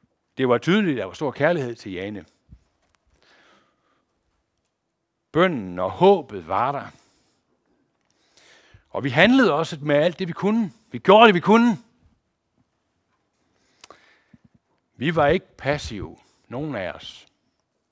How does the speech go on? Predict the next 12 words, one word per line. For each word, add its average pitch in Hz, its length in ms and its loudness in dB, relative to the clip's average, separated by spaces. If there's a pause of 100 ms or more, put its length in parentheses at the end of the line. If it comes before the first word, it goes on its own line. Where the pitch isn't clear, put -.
(1900)
Og 123 120 0
alligevel 190 420 4
så 196 140 6
måtte 196 220 4
vi 170 80 2
jo 151 100 6
langsomt, 151 760 -2
øh, 113 320 -8
men, 123 360 -6
øh, 117 180 -4
ret 147 240 -6
modvilligt 147 800 0